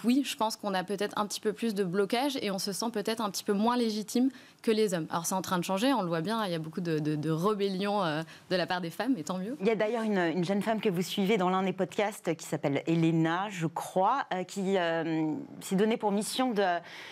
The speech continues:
Speaker 2: de mettre fin à la pression sociale. C'est cette pression justement que, que ressentent particulièrement les femmes pour ne pas justement se lancer.
Speaker 1: Ouais,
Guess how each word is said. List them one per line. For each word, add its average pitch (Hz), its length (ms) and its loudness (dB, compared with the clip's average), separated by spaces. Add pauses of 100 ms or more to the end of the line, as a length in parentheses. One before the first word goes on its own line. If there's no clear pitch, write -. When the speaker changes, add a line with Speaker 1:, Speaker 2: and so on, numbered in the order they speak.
(160)
Speaker 2:
de 175 120 2
mettre 196 320 2
fin 240 180 0
à - 20 2
la 170 80 2
pression 208 360 -6
sociale. 190 540 0 (420)
C'est - 120 0
cette 226 180 0
pression 220 320 -2
justement 196 400 -2
que, 151 360 0
que 156 160 -4
ressentent 160 380 0
particulièrement 180 680 -2
les 185 100 0
femmes 170 480 -2 (280)
pour 175 100 2
ne 175 80 6
pas 165 580 2
justement 165 380 -4
se 170 100 -4
lancer. 160 460 0 (100)
Speaker 1:
Ouais, 180 340 0